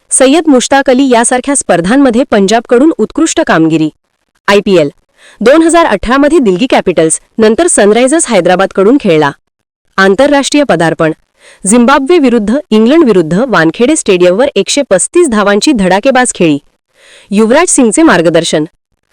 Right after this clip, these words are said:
अभिषेक हा युवराज सिंगच्या तालमीत घडलेला खेळाडू आहे. बारा वर्षाचा असल्यापासून तो युवराजच्या मार्गदर्शनाखाली सराव करतो.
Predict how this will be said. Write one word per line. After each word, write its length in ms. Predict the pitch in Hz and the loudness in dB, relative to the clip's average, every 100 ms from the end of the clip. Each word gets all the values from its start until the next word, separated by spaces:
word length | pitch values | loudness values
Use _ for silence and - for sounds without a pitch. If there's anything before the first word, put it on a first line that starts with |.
| _ _ | _ _
अभिषेक 460 | 233 233 320 359 349 | 0 2 2 0 2
हा 60 | |
युवराज 420 | 359 254 202 262 - | 2 2 2 0 0
सिंगच्या 300 | 302 285 320 | 0 0 0
तालमीत 300 | 220 180 240 | 2 2 2
घडलेला 440 | 214 208 180 185 285 | 0 0 2 0 0
खेळाडू 320 | 220 175 170 | 0 2 2
आहे. 280 | 165 160 151 - _ _ _ | 2 0 -6 -10 _ _ _
बारा 300 | 180 196 208 | -2 0 2
वर्षाचा 420 | 269 294 311 302 285 | 2 0 -2 0 0
असल्यापासून 540 | 269 277 277 - 320 | 0 0 0 0 0
तो 60 | 320 | 2
युवराजच्या 540 | 262 185 214 262 311 | 2 2 0 -2 0
मार्गदर्शनाखाली 880 | 302 180 180 220 254 277 269 269 247 | 0 2 2 0 0 0 0 0 0
सराव 300 | 370 226 180 | 0 2 2
करतो. 360 | 175 170 165 | 0 -2 0